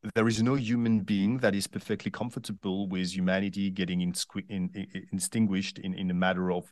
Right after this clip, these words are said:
generations, huh? So, uh, usually it's a pretty open discussion. We're not always, uh, uh, we don't always agree on how to achieve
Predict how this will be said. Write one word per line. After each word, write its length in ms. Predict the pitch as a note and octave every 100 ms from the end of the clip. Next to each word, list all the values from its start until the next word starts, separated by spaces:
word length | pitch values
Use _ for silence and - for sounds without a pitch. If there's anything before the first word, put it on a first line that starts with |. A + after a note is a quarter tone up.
| -
generations, 720 | F2+ E2 F2+ C3+ D#3+ F#3+ -
huh? 140 | B2 F3+
So, 280 | - G2+ F2+ - - - -
uh, 240 | G2+ F#2+ -
usually 280 | G#2 A#2 B2
it's 100 | -
a 60 |
pretty 320 | F2+ A2 G#2+ G#2+
open 240 | - -
discussion. 540 | - F3+ - E3 A#3+ G#3
We're 120 | A2
not 220 | A2 A2+ - _ _
always, 500 | G#2+ G2+ G2 F#2+ - -
uh, 180 | G2 F2+ F#2+
uh, 60 |
we 140 | F2+ F#2+
don't 260 | A#2 G#2+ -
always 320 | F2+ F2+ E2+
agree 260 | E2 F#2 F2
on 120 | D#2+
how 280 | - D3 D3+
to 220 | - A2+
achieve 420 | G#2+ - G#2+ F#2+